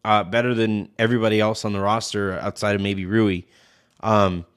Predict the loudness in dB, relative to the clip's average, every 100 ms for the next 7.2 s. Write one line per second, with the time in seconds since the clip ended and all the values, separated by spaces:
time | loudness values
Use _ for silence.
0 | _ _ _ _ _ _ _ 2 2 0
1 | 2 2 2 -2 0 0 2 0 0 0
2 | -2 -4 -4 -4 -2 -2 -2 0 2 0
3 | -2 -8 _ 0 0 0 -4 -6 -8 _
4 | _ _ _ _ _ 0 4 4 2 -2
5 | -6 -10 _ _ _ -2 2 2 0 0
6 | 0 0 -2 -4 -4 -4 -6 -8 -8 -10
7 | -10 -14